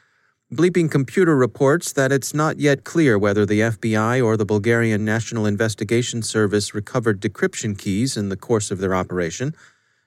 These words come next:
NetWalker's choice of targets was opportunistically reprehensible, even by criminal standards.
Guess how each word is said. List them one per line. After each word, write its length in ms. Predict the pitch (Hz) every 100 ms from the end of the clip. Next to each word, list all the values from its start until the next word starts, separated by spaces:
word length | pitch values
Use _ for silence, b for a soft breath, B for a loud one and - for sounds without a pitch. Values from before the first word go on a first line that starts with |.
| b 127
NetWalker's 640 | 131 131 120 113 107 101
choice 340 | - 127 117
of 140 | 107 87
targets 720 | - 143 110 104 123 - 107
was 260 | 107 101
opportunistically 1040 | - 120 110 104 113 110 131 - 113 113 107
reprehensible, 1040 | 113 127 127 101 151 151 - 101 107 139
even 220 | 101 104
by 180 | 95 98
criminal 420 | 92 160 143 90
standards. 600 | 87 - 85 82 117 160